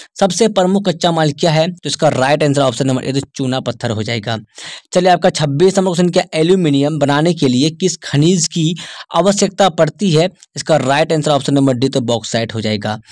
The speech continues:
चलिए, आपका सत्ताईस नंबर क्वेश्चन क्या? एक टन इस्पात बनाने में कितने मैग्नीज का उपयोग होता है? तो इसका राइट आंसर ऑप्शन नंबर बी, तो दस किग्रा हो जाएगा। चलिए, आपका अट्ठाईस नंबर क्वेश्चन क्या है? कौन भारत का सबसे बड़ा लौह उत्पादक राज्य है?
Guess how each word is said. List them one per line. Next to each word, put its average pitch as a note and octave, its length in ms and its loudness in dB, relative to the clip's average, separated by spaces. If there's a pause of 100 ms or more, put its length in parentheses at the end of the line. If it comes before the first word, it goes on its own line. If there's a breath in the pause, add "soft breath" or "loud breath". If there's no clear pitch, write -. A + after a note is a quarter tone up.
(340 loud breath)
चलिए, F3+ 100 4
आपका F3 160 2
सत्ताईस F3 480 0
नंबर G3 140 0
क्वेश्चन F#3 200 0
क्या? F3 160 4 (120)
एक A3 320 2
टन G3 220 -4
इस्पात D#3+ 420 -2
बनाने D3 460 0
में D3+ 220 0 (560 loud breath)
कितने A#3 400 0
मैग्नीज F3 640 2
का E3+ 140 -4
उपयोग D#3 440 -2
होता C3+ 240 -2
है? D#3 180 0
तो - 240 -14
इसका C#3 220 -2
राइट C3 320 0
आंसर C#3+ 200 2
ऑप्शन C3 280 0
नंबर B2+ 240 0
बी, C3+ 200 0
तो C3+ 120 -2
दस C3+ 340 -2 (260)
किग्रा A#2+ 260 -2
हो A2 160 -4
जाएगा। A2 380 -6 (520 loud breath)
चलिए, E3+ 120 2
आपका E3+ 200 2
अट्ठाईस E3+ 400 0
नंबर F3+ 120 2
क्वेश्चन F3 240 2
क्या F3 140 4
है? E3+ 60 4 (140)
कौन G#3 300 2
भारत D#3+ 360 0
का - 100 2
सबसे G3+ 420 -2
बड़ा F#3+ 180 4
लौह F3 200 2
उत्पादक D#3+ 460 0
राज्य C#3 360 0
है? C#3+ 220 2